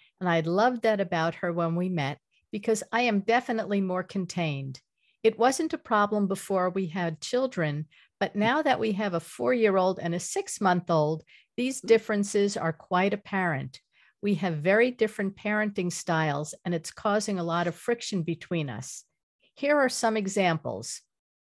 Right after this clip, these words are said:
I would like to have the children have a certain bedtime, stay in their beds, and be on a schedule. They need consistency. Maureen believes children should find their inner alarm clocks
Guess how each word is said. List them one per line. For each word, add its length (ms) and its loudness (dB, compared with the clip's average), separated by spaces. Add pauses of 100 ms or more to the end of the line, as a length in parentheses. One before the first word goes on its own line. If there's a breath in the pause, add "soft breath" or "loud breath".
(560 soft breath)
I 120 4
would 180 0
like 300 2
to 100 -2
have 280 -2
the 80 0
children 720 0
have 140 -2
a 60 -4
certain 360 -2
bedtime, 760 0 (400 soft breath)
stay 380 2
in 120 0
their 180 4
beds, 600 0 (220)
and 180 2
be 160 4
on 160 2
a 60 -2
schedule. 760 -2 (240)
They 140 6
need 280 0
consistency. 1040 -4 (480 soft breath)
Maureen 440 4
believes 420 4
children 460 -2
should 240 -6
find 400 2
their 180 4
inner 280 0
alarm 420 2
clocks 520 -6